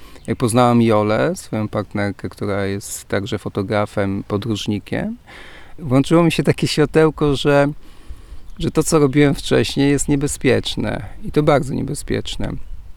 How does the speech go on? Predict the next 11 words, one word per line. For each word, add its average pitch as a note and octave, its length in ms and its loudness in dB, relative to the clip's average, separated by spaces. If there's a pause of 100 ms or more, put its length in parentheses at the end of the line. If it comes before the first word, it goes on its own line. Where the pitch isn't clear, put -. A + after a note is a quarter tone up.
(280)
Że A#2+ 440 0
wiele C#3 260 4
razy A#2+ 300 4
byłem, G#2+ 480 -2
mam G#2+ 420 0
dziś - 520 -4
skrzywiony A2 560 0
nos, A#2+ 320 2
bo A2+ 120 -2
zostałem G#2+ 440 -4
pobity. A2+ 580 -2